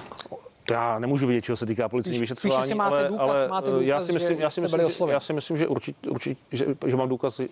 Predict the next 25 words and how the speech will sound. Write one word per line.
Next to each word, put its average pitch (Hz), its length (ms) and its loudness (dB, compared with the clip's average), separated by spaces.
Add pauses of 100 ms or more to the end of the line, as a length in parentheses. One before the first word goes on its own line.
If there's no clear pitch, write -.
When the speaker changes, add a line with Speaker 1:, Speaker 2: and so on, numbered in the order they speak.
(120)
Speaker 2:
Že 156 100 -4
jste 180 160 0
byli 165 140 4
osloveni 147 420 0
nějakým 139 360 -4
novinářem? 127 540 0
Speaker 1:
Ten 139 100 0
důkaz 131 280 0
exist-, 117 320 -6
ten 147 160 2
důkaz 131 240 2
existuje, 143 600 2
eh, 120 340 2 (100)
a, 117 420 4 (300)
eh, 110 1120 2
já 117 80 4
věřím, 113 240 -4
že 120 80 0
policie 107 380 0
v 113 40 6
rámci 113 280 2
šetření 123 380 0
celé 127 220 0
té 127 140 0
věci 120 380 2